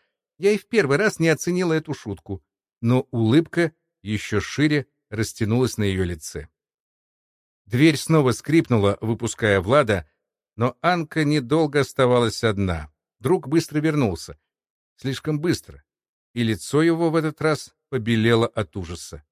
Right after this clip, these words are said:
«Там Сергей Борисович!» громко прошептал Кузнецов. «И он идёт сюда!» Прежде чем мэр зашёл в комнату, Влад успел притаиться под одним из двух столов,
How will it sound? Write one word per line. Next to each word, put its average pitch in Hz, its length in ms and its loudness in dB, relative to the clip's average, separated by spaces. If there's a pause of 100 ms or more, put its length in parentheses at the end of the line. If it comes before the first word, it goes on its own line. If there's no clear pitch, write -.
(760)
«Там 139 260 -8
Сергей 151 440 -6
Борисович!» 156 800 -8 (640)
громко 123 420 2
прошептал 123 520 0
Кузнецов. 113 680 -2 (400)
«И 123 120 -4
он 151 280 0
идёт 139 280 -2
сюда!» 123 460 -2 (1300)
Прежде 147 400 0
чем 139 240 2
мэр 127 380 4
зашёл 98 420 -4
в - 120 -12
комнату, 120 560 -2 (560)
Влад 143 340 2
успел 147 460 0
притаиться 123 760 0
под 107 200 -2
одним 117 400 2
из 101 120 0
двух 117 280 -2
столов, 123 480 0